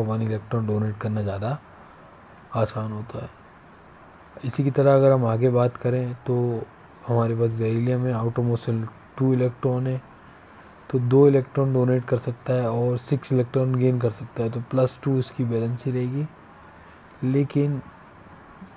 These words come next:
six electron लेने से अच्छा है कि two donate करें।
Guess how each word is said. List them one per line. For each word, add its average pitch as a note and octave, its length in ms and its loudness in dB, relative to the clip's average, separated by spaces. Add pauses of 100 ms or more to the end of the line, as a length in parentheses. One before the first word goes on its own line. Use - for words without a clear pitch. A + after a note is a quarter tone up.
(240)
six C3+ 260 0
electron C3 440 2
लेने B2+ 240 0
से C3+ 80 2
अच्छा B2+ 220 0
है C#3+ 80 4
कि C#3+ 60 2 (100)
two C3+ 120 2
donate B2 320 2
करें। G#2 280 -8